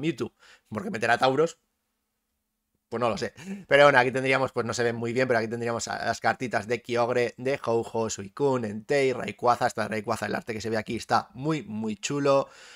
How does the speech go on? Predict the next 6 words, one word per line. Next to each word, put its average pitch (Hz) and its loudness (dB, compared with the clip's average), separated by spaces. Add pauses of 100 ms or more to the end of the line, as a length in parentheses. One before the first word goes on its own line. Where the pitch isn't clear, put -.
Groudon, 170 8
Lugia, 127 2 (200)
Raikou 113 -2 (100)
y 127 -8 (100)
el 113 -6 (100)
Tauros. 107 -2